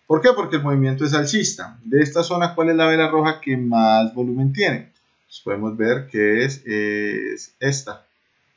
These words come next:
exactamente esta. Y fíjense que el precio viene justo ahí y explota en velocidad hacia la zona superior.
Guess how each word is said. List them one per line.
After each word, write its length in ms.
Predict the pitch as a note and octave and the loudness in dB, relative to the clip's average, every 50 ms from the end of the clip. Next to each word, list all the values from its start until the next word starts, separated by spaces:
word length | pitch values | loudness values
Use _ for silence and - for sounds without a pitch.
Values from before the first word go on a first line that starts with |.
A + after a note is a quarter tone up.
| _ _ - | _ _ -18
exactamente 840 | - - - - G#2 G2+ - - A2 G#2+ G#2+ G#2 G#2 - G2+ F#2+ | -16 -14 -10 -8 -8 -8 -6 -6 -6 -4 -6 -6 -6 -6 -6 -6
esta. 240 | - - - - _ _ _ _ _ _ _ _ - - _ _ _ _ _ _ _ _ _ _ _ _ _ _ _ _ _ _ _ _ _ - | -6 -8 -12 -16 _ _ _ _ _ _ _ _ -20 -20 _ _ _ _ _ _ _ _ _ _ _ _ _ _ _ _ _ _ _ _ _ -14
Y 100 | - - | -10 -4
fíjense 640 | B2 A#2+ A#2 A#2+ B2+ B2+ C3+ D#3 D#3+ E3+ E3+ - - - - | -2 -2 0 0 0 0 0 0 -2 -2 -4 -8 -18 -20 -16
que 80 | - G2 | -14 -14
el 60 | F#2+ | -10
precio 320 | - G2+ G2 F#2+ G2+ F#2 | -6 -6 -6 -6 -6 -6
viene 260 | F#2 F#2 F#2+ G#2 G#2 G#2+ | -4 -4 -4 -4 -6 -2
justo 460 | - D3+ E3 D#3+ - - - F#3 F#3 | 0 2 2 2 0 -2 0 2 4
ahí 480 | F3 E3+ E3 E3+ - - - - - _ _ _ _ _ _ _ _ _ _ | 6 6 6 4 2 -2 -6 -10 -18 _ _ _ _ _ _ _ _ _ _
y 320 | C3+ C#3+ F3+ F3+ - - | -2 -2 -2 -2 -2 -2
explota 640 | G2 G2 G2 - - - - A#2 A#2 A#2 A#2 A#2+ B2+ | -2 -2 -2 -6 -10 -8 -2 0 2 2 2 2 -2
en 80 | B2 B2 | -2 -2
velocidad 600 | B2+ B2 B2+ B2+ C3 C3+ B2+ B2 B2 B2 A2+ - A2+ | -2 -2 -2 -4 -4 -4 -2 -2 -2 -2 -4 -8 -14
hacia 200 | G#2+ G#2 G2+ G2 | -16 -14 -14 -12
la 100 | G2 G2 | -12 -14
zona 220 | - F#2 F#2+ F#2+ | -14 -16 -16 -16
superior. 420 | F#2 F2+ F2 _ F2+ D#2+ - - | -16 -20 -18 _ -14 -14 -14 -14